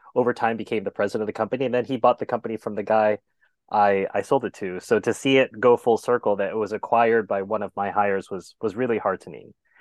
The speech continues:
But as, as Doug said, when I landed in France, which I had to do all this research, how does, how does a non-E U citizen move to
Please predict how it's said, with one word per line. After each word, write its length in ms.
But 280
as, 320
as 160
Doug 200
said, 180
when 140
I 80
landed 340
in 140
France, 600
which 320
I 140
had 120
to 60
do 160
all 80
this 160
research, 360
how 140
does, 300
how 180
does 140
a 80
non-E 540
U 120
citizen 540
move 360
to 500